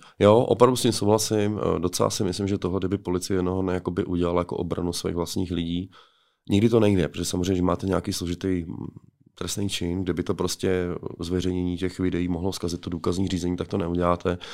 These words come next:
ale u těch přestupků si proto nevidím jsem menší důvod, proč by nebylo možný, aby, eh,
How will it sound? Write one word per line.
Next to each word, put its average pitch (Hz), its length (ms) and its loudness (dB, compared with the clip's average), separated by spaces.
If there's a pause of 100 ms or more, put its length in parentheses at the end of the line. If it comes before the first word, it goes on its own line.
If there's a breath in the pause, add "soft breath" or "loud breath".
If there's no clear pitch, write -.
(120)
ale 87 140 4
u 85 40 0
těch 95 160 -2
přestupků - 440 -6
si - 140 -4 (260)
proto 90 280 2
nevidím 90 280 4
jsem 87 180 0
menší 85 360 0
důvod, 90 380 -2 (300 loud breath)
proč 87 160 0
by 90 120 2
nebylo 90 320 4
možný, 85 520 0 (400 soft breath)
aby, 87 640 4
eh, 82 480 0